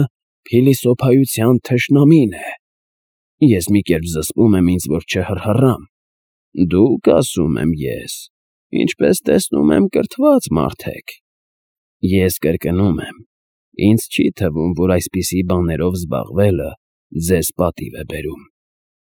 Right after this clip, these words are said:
Նա մի ակնթարթ լռում է, բայց հետո հանկարծ կարմիր է ներկվում։ Իր ձեռքի յոթ գդալները նետում է սնդուկի մեջ և բղավում.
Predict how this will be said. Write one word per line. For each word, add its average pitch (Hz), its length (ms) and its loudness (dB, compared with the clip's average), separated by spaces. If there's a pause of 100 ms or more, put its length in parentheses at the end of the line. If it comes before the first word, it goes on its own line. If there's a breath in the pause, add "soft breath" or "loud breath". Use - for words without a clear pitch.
(220)
Նա - 200 2
մի 135 160 6
ակնթարթ 82 640 -2
լռում 135 440 2
է, 233 140 4 (720)
բայց - 240 0
հետո - 280 0 (520)
հանկարծ 180 600 2
կարմիր 90 460 0
է 78 80 -8
ներկվում։ - 540 -12 (1080)
Իր 95 220 0
ձեռքի 87 440 -4
յոթ 85 360 -2
գդալները 82 680 -2
նետում 92 440 -2
է 80 80 -4
սնդուկի 85 580 -6
մեջ 95 360 -2 (560)
և 87 280 -2
բղավում. 76 600 -8